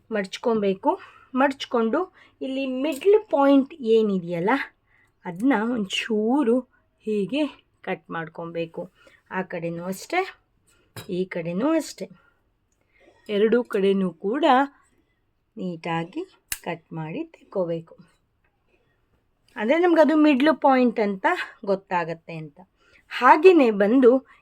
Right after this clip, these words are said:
ಈ ಪೀಸಲ್ಲೂ ಅಷ್ಟೇ ಇಲ್ಲಿ ಮಿಡ್ಲ್ ಪಾಯಿಂಟನ್ನು ಕಟ್ ಮಾಡ್ಕೋಬೇಕು. ಹೀಗೆ ಕಟ್ ಮಾಡಿಕೊಂಡ್ರೆ ಆಯಿತು. ಈಗ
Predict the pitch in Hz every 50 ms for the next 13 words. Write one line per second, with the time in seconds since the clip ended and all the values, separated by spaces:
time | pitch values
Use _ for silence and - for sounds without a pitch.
0 | _ - 269 262 294 320 330 - 262 226 214 214 - 226 190 185 190 196 - -
1 | 208 190 - - - 185 185 233 285 311 - - _ _ _ _ _ _ _ _
2 | _ _ _ _ _ _ _ _ _ _ _ _ _ _ _ _ _ _ _ _
3 | _ _ - 226 185 180 196 247 302 - _ _ _ _ _ _ _ _ _ _
4 | _ _ _ _ _ _ _ _ _ _ _ _ _ _ _ _ _ _ _ _
5 | - 240 247 220 214 247 269 247 - 220 202 202 202 196 185 190 196 185 180 185
6 | 185 190 190 - - - _ _ _ _ _ _ _ _ _ _ _ - - 202
7 | 196 190 - - 185 175 170 165 - - 180 175 170 185 185 185 _ - 294 320
8 | 330 _ _ _ - - - _ - - - _ _ _ _ _ _ _ _ _
9 | _ _ _ _ - 208 185 175 170 214 - - - 285 277 285 - 226 196 180
10 | 165 - 190 175 170 165 220 311 349 339 - _ _ _ _ _ _ _ _ _
11 | _ _ _ _ _ _ - 180 170 160 165 - 196 196 _ _ _ _ _ _
12 | _ _ - 226 208 190